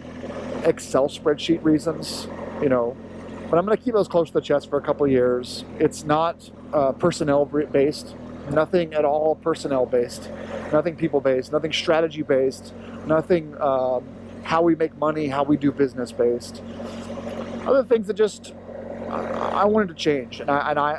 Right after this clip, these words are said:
and I wasn't able to change. And my boss and everyone that I worked with knows those reasons. Um,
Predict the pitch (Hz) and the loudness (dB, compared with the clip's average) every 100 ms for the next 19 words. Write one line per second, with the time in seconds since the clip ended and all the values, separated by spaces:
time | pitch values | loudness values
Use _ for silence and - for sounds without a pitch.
0 | 139 147 156 151 165 156 151 135 123 - | -4 0 2 2 0 0 -2 0 -2 -6
1 | 120 117 - - - - 139 139 143 233 | -6 -6 -8 -10 -8 -2 2 2 2 2
2 | 190 165 156 - 156 156 147 139 131 131 | 4 4 0 -2 0 2 2 2 2 0
3 | - 123 127 123 127 123 127 127 127 123 | 0 0 2 2 2 2 2 2 2 -2
4 | - - - - - - - - - 139 | -6 -12 -12 -12 -10 -10 -8 -8 0 2
5 | 127 127 | 2 0